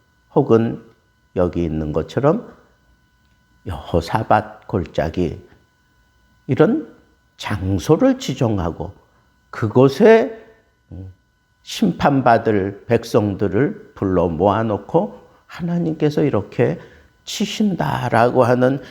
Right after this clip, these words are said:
이런 사실을 우리가 생각할 때 참 한편으로는 두렵기까지 하지만 이 역사가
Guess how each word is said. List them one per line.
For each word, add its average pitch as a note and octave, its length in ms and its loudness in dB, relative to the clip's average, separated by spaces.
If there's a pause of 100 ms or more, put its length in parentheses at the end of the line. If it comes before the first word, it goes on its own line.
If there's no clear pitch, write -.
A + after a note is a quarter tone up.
(180)
이런 B2+ 340 4
사실을 E3 600 2
우리가 A#2+ 320 2
생각할 B2 720 -2
때 A#2+ 460 4 (1080)
참 F#3+ 560 -4 (140)
한편으로는 E3 1120 2 (480)
두렵기까지 C#3+ 1080 2
하지만 A2 840 0 (680)
이 D#3+ 280 2
역사가 B2 1040 2